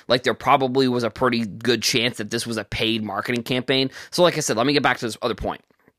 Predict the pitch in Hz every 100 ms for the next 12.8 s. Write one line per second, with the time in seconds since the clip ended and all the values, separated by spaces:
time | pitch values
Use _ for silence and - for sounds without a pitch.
0 | _ _ _ _ - 156 135 - - -
1 | - 214 214 - 196 - - 160 180 190
2 | - 170 165 170 151 135 147 123 123 104
3 | 127 147 98 101 107 123 120 131 92 -
4 | 120 123 143 160 151 135 165 160 143 117
5 | 143 151 156 127 123 - 135 127 110 131
6 | 131 123 110 113 107 107 107 120 - 147
7 | 143 127 120 110 120 117 104 110 127 92
8 | 98 - - - 160 156 139 - - -
9 | - 208 - - 208 220 202 - 147 -
10 | 160 - - 135 143 143 131 117 131 151
11 | 151 139 131 131 123 110 113 117 123 -
12 | 285 254 - 196 175 - 156 123